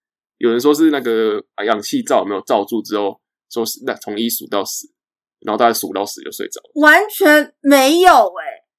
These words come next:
Speaker 1: 你是用，
Speaker 2: 你知道
Speaker 1: 你是用点滴的方式就对了。
Speaker 2: 他们就是开始帮我在左手插一堆针之后，就说，啊，我就说有点痛。
Speaker 1: 嗯。
Speaker 2: 他就说，这个就，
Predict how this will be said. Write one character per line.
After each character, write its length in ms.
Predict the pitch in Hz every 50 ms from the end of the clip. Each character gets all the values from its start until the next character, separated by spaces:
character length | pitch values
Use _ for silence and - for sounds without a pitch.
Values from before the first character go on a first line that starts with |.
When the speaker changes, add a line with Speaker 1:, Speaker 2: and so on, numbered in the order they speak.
| _ _
Speaker 1:
你 100 | - 107 107
是 60 | 131
用， 40 | 160
Speaker 2:
你 60 | 175
知 20 |
道 140 | 285 - 151
Speaker 1:
你 100 | 135 113
是 80 | 120 160
用 140 | 170 160 -
点 180 | 127 101 101
滴 100 | 104 107
的 120 | 110 110 101
方 200 | - 92 98 101
式 160 | - - -
就 120 | - - -
对 100 | - -
了。 120 | - _ _ -
Speaker 2:
他 220 | - 392 440 440
们 120 | 392 359
就 80 | 339 381
是 220 | 392 392 403 392
开 200 | 381 - 403 359
始 160 | 370 359 277 233
帮 200 | 262 294 320 311
我 140 | 285 240 233
在 180 | 269 294 294
左 300 | 285 - - 226 214 233
手 200 | 240 269 220 202
插 300 | - - - 254 240 240
一 80 | 240 240
堆 140 | 240 233 226
针 280 | 226 - 226 208 208
之 80 | 220 226
后， 120 | 220 220
就 100 | 220 226
说， 80 | 240 247
啊， 500 | 240 233 233 240 254 277 277 269 277 269 - _
我 140 | - 226 226
就 140 | 233 311 330
说 140 | - 330 330 330 339 339
有 160 | 330 285 277 277
点 280 | 285 269 226 214 -
痛。 240 | - - - 311 269 - - - _ -
Speaker 1:
嗯。 120 | 95 - - _ _ _
Speaker 2:
他 100 | - 302
就 160 | 294 302 302
说， 320 | 294 - 269 262 262 262 262 254 -
这 120 | - 294
个 120 | 285 262 240
就， 140 | 254 -